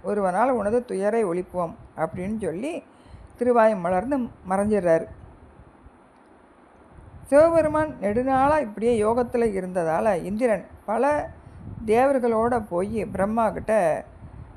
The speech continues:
ஆ, இந்-, தன்னுடைய விண்ணப்பத்தை வைக்கிறாரு. பிரம்மா எல்லாரையும் கூட்டிட்டு போய் விஷ்ணுவை போய் பார்க்குறாங்க. அப்ப திருமால் இறைவர் யோகம் நீங்கி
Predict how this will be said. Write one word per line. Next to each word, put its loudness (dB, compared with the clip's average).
ஆ, 2
இந்-, -4
தன்னுடைய 2
விண்ணப்பத்தை 0
வைக்கிறாரு. 0
பிரம்மா 0
எல்லாரையும் 4
கூட்டிட்டு -2
போய் -2
விஷ்ணுவை -4
போய் -4
பார்க்குறாங்க. -2
அப்ப -2
திருமால் 0
இறைவர் 4
யோகம் 2
நீங்கி -4